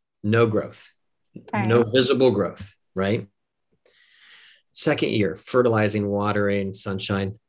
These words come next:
Speaker 1: nothing. Third year, fourth year. Not until the fifth year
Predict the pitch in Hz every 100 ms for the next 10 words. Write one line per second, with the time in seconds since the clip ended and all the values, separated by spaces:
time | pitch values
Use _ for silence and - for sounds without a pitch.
0 | - 101 95 80 - - _ _ _ _
1 | _ _ _ - 240 - _ _ _ _
2 | 127 135 120 107 90 69 - _ - -
3 | 110 117 113 - 80 - - _ _ _
4 | _ _ _ _ _ _ 113 123 202 185
5 | - 147 110 - - - 139 156 - 123
6 | 120 110 - -